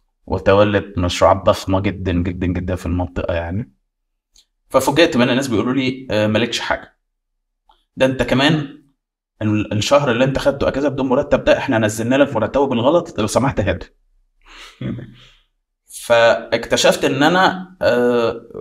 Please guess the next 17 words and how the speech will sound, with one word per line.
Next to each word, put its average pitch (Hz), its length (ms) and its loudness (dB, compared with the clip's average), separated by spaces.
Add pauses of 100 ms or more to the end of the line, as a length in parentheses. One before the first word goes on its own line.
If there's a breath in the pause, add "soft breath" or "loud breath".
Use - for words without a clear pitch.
(180)
كنت 127 160 -2
شغال 156 580 4
وواخد 127 600 2
ال-، 113 340 0
الشكل 131 500 0
والبرستيج 120 760 -2
والاسم 120 540 0
من 104 180 0
بره، 147 260 4
وإن 117 180 2
أنا 123 120 2
شغال 117 280 0
في 123 100 -4
كذا 120 220 0
وكذا 117 260 0
وكذا 113 280 -2
وكذا، 120 280 -4